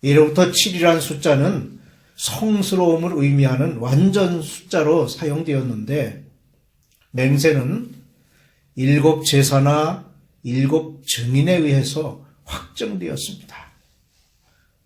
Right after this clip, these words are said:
본문에서도 아브라함이 아비멜렉과 맹세의 증거를 세울 때에 암양 일곱을 따로 세움으로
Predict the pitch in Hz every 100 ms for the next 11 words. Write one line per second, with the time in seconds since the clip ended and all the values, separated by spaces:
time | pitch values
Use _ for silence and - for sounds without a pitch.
0 | _ _ _ 135 139 180 170 147 175 131
1 | 139 233 - - _ _ - 131 135 127
2 | 131 156 139 - - - _ _ _ 95
3 | 113 127 165 165 160 160 156 156 156 156
4 | 151 151 131 135 135 139 139 135 131 -
5 | 170 190 170 180 - 139 127 123 113 156
6 | 156 101 - _ _ _ _ 131 139 156
7 | 156 156 156 190 202 - 139 180 170 165
8 | 196 190 - - 226 208 - 165 131 123
9 | 170 110 -